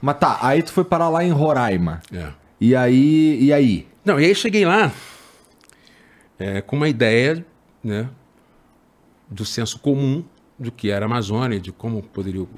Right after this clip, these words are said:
Speaker 2: o desmatamento ser combatido, as causas do desmatamento, pra mim, na minha cabeça, eram umas, e depois eu fui ver na prática que eram outras.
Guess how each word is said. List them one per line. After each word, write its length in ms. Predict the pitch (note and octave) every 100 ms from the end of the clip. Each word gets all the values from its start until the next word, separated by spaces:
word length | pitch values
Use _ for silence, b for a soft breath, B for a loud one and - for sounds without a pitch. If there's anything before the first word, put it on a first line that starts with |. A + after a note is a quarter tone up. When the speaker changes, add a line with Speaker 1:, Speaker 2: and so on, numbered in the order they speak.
| E2
Speaker 2:
o 60 |
desmatamento 480 | E2+ F#2+ F2+ E2+ E2+
ser 80 | -
combatido, 440 | G2+ G2+ A#2 A#2 -
as 140 | -
causas 480 | - - B2 B2 G#2
do 100 | G2
desmatamento, 640 | F2+ G2+ G2+ C#3 A2+ A#2 A#2
pra 120 | F#2
mim, 200 | F2+ F#2 - _
na 80 | F2
minha 120 | F#2+
cabeça, 560 | - F2 F2+ F#2+ - G2+ b b b b b b _ - -
eram 260 | C2+ E2
umas, 560 | F#2+ F#2+ G#2 A#2+ A2+ -
e 80 | F#2
depois 260 | F#2 F#2+
eu 80 | F#2
fui 100 | -
ver 120 | F2+
na 80 | F#2+
prática 340 | - F2 F#2+ G2
que 120 | F2
eram 140 | E2+
outras. 560 | G#2+ G2 G#2+ B2 -